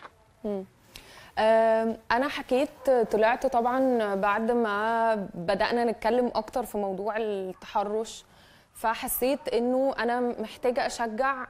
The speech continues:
بنات كتير إن هم لو مروا بنفس التجربة يطلعوا يتكلموا، سواء تحرش لفظي أو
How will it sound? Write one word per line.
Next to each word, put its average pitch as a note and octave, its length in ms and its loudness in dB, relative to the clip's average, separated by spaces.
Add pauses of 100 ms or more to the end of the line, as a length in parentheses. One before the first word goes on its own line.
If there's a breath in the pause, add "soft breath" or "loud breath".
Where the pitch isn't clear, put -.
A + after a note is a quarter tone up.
بنات G#3 600 -2
كتير B3+ 360 -2
إن A#3+ 100 -2
هم A#3 320 -2 (220)
لو G3+ 300 -2 (140)
مروا B3 420 0
بنفس A3 400 -4
التجربة G#3+ 540 -2
يطلعوا A#3+ 360 -2
يتكلموا، F3+ 520 -6
سواء A3 340 -2
تحرش A3+ 640 -4
لفظي B3 540 0
أو F#3 320 -4